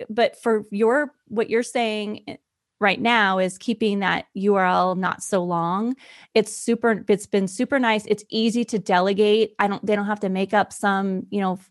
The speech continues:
you know, find subtitle number two. Like, we actually do have a, ri-, like, we have a whole list of, you know, right, we want three headlines, two subtitles, three descriptions. This one's for this, this one's for this. Um, just so that it's different words and,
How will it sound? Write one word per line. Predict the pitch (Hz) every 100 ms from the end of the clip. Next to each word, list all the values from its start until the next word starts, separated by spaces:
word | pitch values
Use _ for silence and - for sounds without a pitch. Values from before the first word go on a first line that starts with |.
| -
you | 202
know, | 185 - _
find | _ 185 190 190 185 185 - _ _ _ _ _
subtitle | - - 190 - 190 185
number | 185 180
two. | 175 196 180 185
Like, | 208
we | 240 269
actually | - 214 - 240 196
do | 202 196
have | 190 185
a, | 185
ri-, | 175 185 -
like, | 214
we | 254
have | 294 277
a | 220
whole | 226 208
list | 202 208 208
of, | 185 175 - - -
you | 208
know, |
right, | 180 185 - - _ _ -
we | 214
want | 190 - _ _ _ -
three | 247
headlines, | 277 214 208 208 202 202 -
two | 247
subtitles, | 196 196 202 190 185 190 185 190 - -
three | 226
descriptions. | 233 226 196 185 196 190 185 180
This | 202 208
one's | 226 220
for | 208
this, | 180 185 180
this | 196
one's | 220 208
for | 214
this. | 190 185 185 - - - - - _
Um, | 214 196 190
just | 180 240 240
so |
that | 247
it's | 202 196
different | 220 208 190
words | 175 185 185 185 180 - -
and, | 185 180 180 175 175